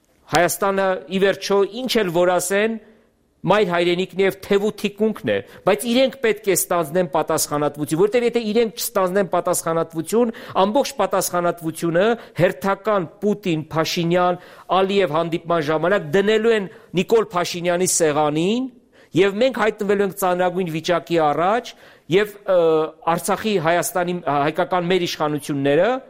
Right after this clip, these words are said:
պատասխանատվություն չեն կրելու։ Սա, ես կարծում եմ, արդար չէ։ Պետք է չվախենալ և մտնել բանակցությունների մեջ և կրել պա-, ը,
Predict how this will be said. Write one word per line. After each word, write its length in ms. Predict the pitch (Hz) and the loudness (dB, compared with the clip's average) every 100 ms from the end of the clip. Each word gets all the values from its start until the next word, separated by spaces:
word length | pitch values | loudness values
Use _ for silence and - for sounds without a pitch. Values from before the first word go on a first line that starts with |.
| - _ _ _ _ _ _ _ - | -20 _ _ _ _ _ _ _ -2
պատասխանատվություն 840 | 190 220 214 208 208 208 - 220 - | 0 2 0 0 0 -2 -2 -2 0
չեն 220 | 180 180 | 0 0
կրելու։ 280 | 170 127 127 | 0 2 2
Սա, 120 | 233 262 | 2 2
ես 120 | 254 - | 2 -2
կարծում 320 | 214 208 226 | -2 -2 -2
եմ, 140 | 214 | 0
արդար 400 | 196 - 190 214 | 0 0 -2 -2
չէ։ 240 | 208 220 143 98 - - - 196 | -2 -2 0 -2 -8 -20 -4 -2
Պետք 220 | 208 - | 0 2
է 80 | 220 - - | 0 0 -6
չվախենալ 920 | - 196 220 208 - 196 190 202 226 226 - _ 160 | -2 2 2 0 -2 0 2 2 0 -4 -18 _ 0
և 160 | 180 185 | 0 0
մտնել 360 | 214 214 233 170 | -2 0 0 2
բանակցությունների 800 | 165 175 170 - 165 160 156 160 | 0 -2 -4 -8 -4 -2 0 0
մեջ 200 | 170 202 196 | 0 2 0
և 120 | 196 - | 0 0
կրել 240 | 185 202 202 | 2 0 0
պա-, 140 | 196 | 0
ը, 80 | 147 | 2